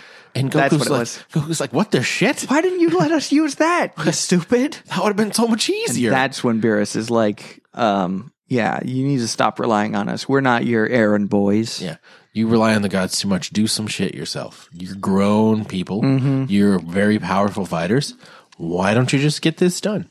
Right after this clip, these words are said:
Speaker 2: Mm-hmm. And, um, so, yeah, that, that's kind of the wrapping up the episode. Um, so M-, Mai and Trunks,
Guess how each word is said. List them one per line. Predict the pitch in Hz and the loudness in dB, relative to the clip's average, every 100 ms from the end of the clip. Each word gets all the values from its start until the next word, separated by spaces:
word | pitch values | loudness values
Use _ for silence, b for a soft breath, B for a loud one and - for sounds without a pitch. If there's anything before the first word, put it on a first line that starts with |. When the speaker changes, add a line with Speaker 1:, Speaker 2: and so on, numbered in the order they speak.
| - | -4
Speaker 2:
Mm-hmm. | 131 120 131 127 _ _ _ _ _ _ - | -2 -2 -4 -8 _ _ _ _ _ _ -4
And, | 123 117 | 0 4
um, | 113 113 110 - - | 4 4 0 -6 -8
so, | - | 0
yeah, | 139 151 113 | 4 4 4
that, | 117 120 - | 2 -2 -2
that's | 127 135 - | 0 0 0
kind | 120 113 | 0 2
of | 113 | 0
the | 117 107 | 0 0
wrapping | 110 110 113 | 0 0 -2
up | 110 | -2
the | - 113 | 0 0
episode. | 104 - 120 113 | 0 0 0 2
Um, | 107 101 101 95 _ - | 0 0 -2 -6 _ -6
so | - 113 110 - - | 0 0 0 -6 -12
M-, | 127 123 120 - - | -10 -10 -12 -12 -4
Mai | 120 135 135 117 117 | 2 4 4 2 2
and | 117 110 | 0 -4
Trunks, | - - 185 151 - - - | -6 0 2 2 -4 -10 -12